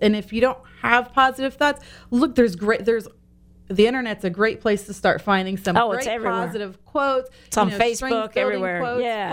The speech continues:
Speaker 1: Find a few of those. Uh, if you wanna use Bible scriptures, whatever
Speaker 2: Right.
Speaker 1: inspires you,
Speaker 2: Yeah.
Speaker 1: find a couple,
Speaker 2: Hang
Speaker 1: write
Speaker 2: on to
Speaker 1: them
Speaker 2: 'em.
Speaker 1: down, put 'em where you're gonna read them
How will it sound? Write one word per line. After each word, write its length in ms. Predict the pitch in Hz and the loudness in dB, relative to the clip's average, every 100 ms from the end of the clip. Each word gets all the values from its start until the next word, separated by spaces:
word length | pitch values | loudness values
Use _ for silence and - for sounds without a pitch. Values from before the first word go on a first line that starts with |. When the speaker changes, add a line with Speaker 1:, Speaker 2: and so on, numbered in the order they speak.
| 294 | -6
Speaker 1:
Find 180 | 415 | -4
a 60 | 381 | -6
few 280 | - 247 226 | -4 -2 -2
of 140 | 202 | -2
those. 360 | 202 180 139 - _ - - | -4 -4 -6 -12 _ -10 -2
Uh, 140 | 208 | 0
if 140 | 208 269 | 0 -2
you 80 | |
wanna 160 | 277 285 | -2 -2
use 200 | 285 294 | -4 -4
Bible 420 | 233 277 392 330 | 0 0 0 -4
scriptures, 500 | - - 202 - 208 | -4 -2 -2 -2 -2
whatever 320 | 240 381 240 | 0 -2 0
Speaker 2:
Right. 200 | 247 262 202 | 0 0 -4
Speaker 1:
inspires 580 | - 254 311 381 339 220 | -6 -4 -2 -4 -4 -2
you, 80 | 285 | -2
Speaker 2:
Yeah. 200 | 311 135 - - | -2 -6 -10 -6
Speaker 1:
find 360 | 220 269 330 | -2 -2 -2
a 60 | 285 | -6
couple, 580 | - 180 180 170 220 - - - - - - | -2 -2 0 -2 -2 -10 -20 -20 -20 -20 -12
Speaker 2:
Hang 180 | - 202 | 2 4
Speaker 1:
write 200 | 254 262 | 4 0
Speaker 2:
on 60 | 381 | -2
to 80 | 233 | -4
Speaker 1:
them 40 | |
Speaker 2:
'em. 40 | 185 | -4
Speaker 1:
down, 380 | 202 185 196 202 _ _ | -4 -4 -6 -10 _ _
put 160 | 285 320 | -4 -2
'em 100 | 294 | -2
where 100 | 240 | -2
you're 180 | 247 294 | -4 -4
gonna 120 | 226 | -6
read 280 | 202 202 170 | -6 -6 -4
them 160 | 165 | -6